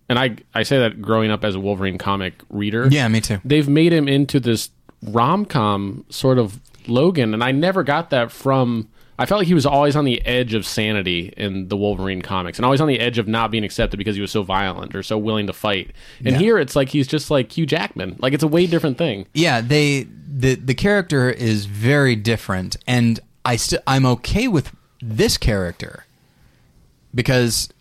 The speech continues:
Speaker 2: a-, as I think I've said in, in other, in other, maybe other podcasts completely, but, uh, just, um, you know, we still have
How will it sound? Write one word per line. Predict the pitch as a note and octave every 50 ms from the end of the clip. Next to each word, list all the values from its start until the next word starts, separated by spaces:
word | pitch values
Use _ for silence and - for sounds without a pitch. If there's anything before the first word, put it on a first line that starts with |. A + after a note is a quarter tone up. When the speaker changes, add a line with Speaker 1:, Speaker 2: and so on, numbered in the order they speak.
| -
Speaker 2:
a-, | B2+ B2 B2 A2 A#2
as | A#2 G#2+
I | A#2 A2+ A2 A2 G#2+
think | G#2+ A#2+ A2+ A2
I've | G#2 F#2+ -
said | - G#2 G2
in, | G2 F#2+ F#2 -
in | F2+ G2 F#2+ F2+
other, | G2 G#2 G2+ F#2+ F#2 F2+ - - - - - _ _ _ _ _ _ _ _ _ _ _ _ _ _ _
in | - G#2 G2+
other, | G2+ G#2+ G#2 F#2+ F#2 - _ _ _ _ _ _ _ _ _ _ _ _ _ _ _ _ -
maybe | A#2 A2 G2+ G2 G#2 G2+
other | G2 F#2+ F#2+ F2
podcasts | - - - A2+ G#2+ F#2+ - - G2 F2+ F#2 - - -
completely, | - G#2+ F#2 - C#3+ D#3 G#2+ G#2 G2 G#2 A2+
but, | A2 G#2+ A2+ G#2+ - -
uh, | A#2+ A2+ G#2+ G#2+ G2+ - - - - - - - - - - -
just, | B2 A2+ C3 B2 - - - -
um, | B2 A#2+ A#2 A2 G#2+ G#2+ G#2 G#2 G2+ - _ _ _ _ _ _ _ _ _ _ _ _ _ _
you | - A3
know, | F#3
we | E3+ G3+ G3
still | - - C#4 A3 D#3+
have | C3 D3+ F#3 E3 C3 A2 G2+ F#2+ F#2+ F#2+ F#2 - - -